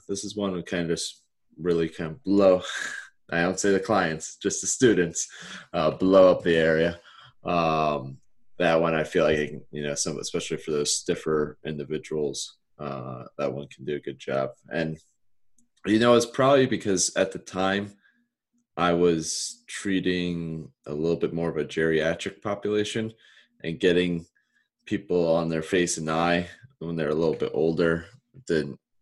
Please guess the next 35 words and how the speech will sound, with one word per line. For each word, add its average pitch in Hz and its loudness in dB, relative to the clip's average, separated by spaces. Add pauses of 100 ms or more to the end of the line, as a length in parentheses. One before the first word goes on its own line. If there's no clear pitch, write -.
(420)
couldn't, 73 -10 (120)
couldn't 80 -8
get - -6
too - -12
many 78 -4
of 73 -4
them. 78 -4 (100)
But 101 -2
now, 95 2 (300)
again, 78 -2
it's 67 -10
just - -8
more 76 -4 (340)
my 78 -2
lack 76 -2
of 65 -14
experience 73 -6
and - -18
stuff. - -8 (720)
Uh, 85 6
then, 107 2 (800)
yeah, 92 4
I - 4
believe 92 0
you 104 -2
told 101 -2
me, 95 -2 (100)
taught 90 -4
me 87 -4
the 78 -6
C 95 -2
O 90 2
C 90 -4
one 85 -6 (280)
technique. 85 -8